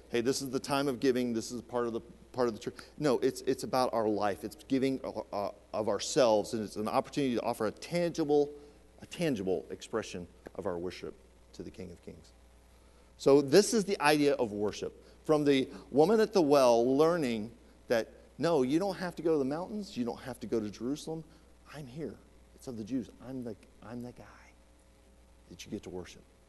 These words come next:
I'm the living water. And we have that.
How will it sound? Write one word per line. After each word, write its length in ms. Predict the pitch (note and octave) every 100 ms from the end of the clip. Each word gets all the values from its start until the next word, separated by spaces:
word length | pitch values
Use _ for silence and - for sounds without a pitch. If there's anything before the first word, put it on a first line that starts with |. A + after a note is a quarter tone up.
| _ _ _ _ - -
I'm 140 | - G#2+
the 80 | F#2
living 420 | G#2 C3+ C#3+ B2+
water. 360 | A#2+ B2+ G2 - - - - - - - - - - - _ -
And 220 | G#2+ A2
we 460 | A#2 G3+ E3+ C#3 D#3+ -
have 280 | - G3+ B2+
that. 180 | -